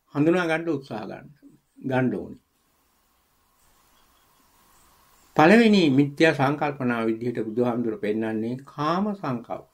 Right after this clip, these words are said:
සංකල්පනා. කාම සංකප්පෝ. ඊට පස්සේ ව්‍යාපාද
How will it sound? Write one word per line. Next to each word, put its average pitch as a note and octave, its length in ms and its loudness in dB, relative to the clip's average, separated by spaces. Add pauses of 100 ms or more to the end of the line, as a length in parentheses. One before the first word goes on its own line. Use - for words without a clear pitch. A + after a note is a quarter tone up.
සංකල්පනා. G#2 800 -8 (680)
කාම C#3 260 6
සංකප්පෝ. C3 760 -6 (3750)
ඊට E3+ 120 6
පස්සේ F#3+ 340 8
ව්‍යාපාද F#3+ 540 6